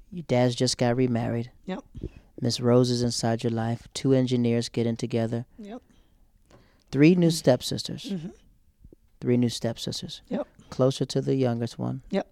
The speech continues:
Speaker 1: Then you guys team up on the middle one and formed your own alliance.
Speaker 2: Uh,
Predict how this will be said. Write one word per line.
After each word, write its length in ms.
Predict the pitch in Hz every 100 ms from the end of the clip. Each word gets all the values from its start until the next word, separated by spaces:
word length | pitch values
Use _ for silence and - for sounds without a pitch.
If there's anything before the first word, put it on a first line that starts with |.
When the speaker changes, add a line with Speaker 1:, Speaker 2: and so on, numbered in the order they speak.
| _ - _
Speaker 1:
Then 180 | 127 113
you 80 | 117
guys 240 | 123 117
team 260 | - 127 123
up 140 | 117
on 140 | 117
the 80 | 113
middle 260 | 113 123 113
one 180 | 113 113
and 120 | -
formed 340 | - 131 120
your 120 | 120 120
own 160 | 123
alliance. 600 | 117 113 120 120 123 - - - - - - _
Speaker 2:
Uh, 280 | 208 202 190